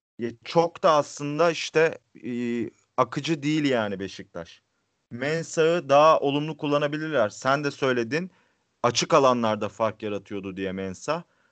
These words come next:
Bu açık alanları yerleşmiş savunmaya karşı bulamazlar ama kaptıkları toplardan sonra iyi geçiş oyunu oynayabilirlerse bulabilirler. Mensah kullandırabilirler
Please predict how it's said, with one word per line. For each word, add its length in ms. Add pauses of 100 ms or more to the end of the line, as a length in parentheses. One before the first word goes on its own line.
(120)
Bu 160
açık 280
alanları 720
yerleşmiş 560
savunmaya 460
karşı 340
bulamazlar 460
ama 200
kaptıkları 600
toplardan 540
sonra 460
iyi 220
geçiş 280
oyunu 260
oynayabilirlerse 800
bulabilirler. 600 (220)
Mensah 480
kullandırabilirler 1040